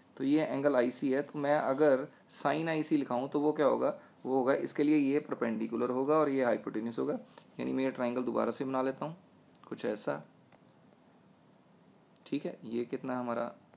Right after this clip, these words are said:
आर है, ये हमारी हाइट है, ये हमारा under root of R square plus S square by Pythagoras theorem हो गया, ये हमारा आईसी है,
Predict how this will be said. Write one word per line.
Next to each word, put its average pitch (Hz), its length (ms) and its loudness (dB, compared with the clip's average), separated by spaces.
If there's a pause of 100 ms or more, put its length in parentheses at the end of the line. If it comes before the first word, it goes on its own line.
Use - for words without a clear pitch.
(160)
आर 113 220 0
है, 151 200 -12 (640)
ये 123 200 -4
हमारी 120 320 -6
हाइट 107 340 -6
है, 131 140 -6 (480)
ये 120 120 -6
हमारा 120 300 -4
under 113 240 -6
root 113 160 -8
of 139 100 -6 (220)
R 113 160 -2
square - 360 -8
plus 165 240 -8 (680)
S 117 160 -10
square 143 260 -4
by 120 100 2 (140)
Pythagoras 110 460 -6
theorem 135 180 -6
हो 151 80 -8
गया, 147 200 -6 (460)
ये 135 180 -6
हमारा 127 380 -2
आईसी 113 420 -4
है, 117 140 -2